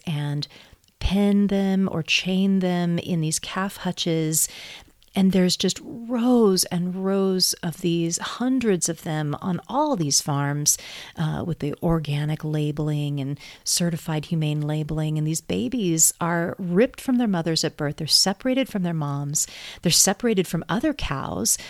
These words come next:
They're confined where they get no exercise, no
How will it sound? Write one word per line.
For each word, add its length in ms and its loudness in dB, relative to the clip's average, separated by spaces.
They're 160 4
confined 1040 0
where 580 2
they 140 0
get 140 -4
no 200 -6
exercise, 920 0
no 240 4